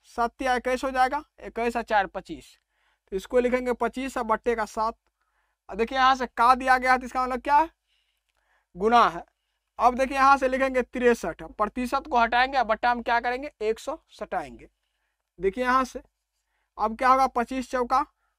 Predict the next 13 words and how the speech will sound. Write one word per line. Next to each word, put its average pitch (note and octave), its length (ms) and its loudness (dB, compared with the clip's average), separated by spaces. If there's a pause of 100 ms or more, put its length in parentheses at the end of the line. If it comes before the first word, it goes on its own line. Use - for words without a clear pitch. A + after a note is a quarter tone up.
एक A3+ 160 -6
सौ C4 160 0
हो B3+ 120 4
जाएगा। A#3+ 320 2 (1120)
देखिए G#3 200 -2
यहाँ C4 200 6
से A#3+ 120 -2
ती-, A3 160 -8
चार A#3+ 220 2
हो C4 120 4
जाएगा, C4 320 0 (1120)
अभी G#3+ 240 -2
कटेगा, B3 480 0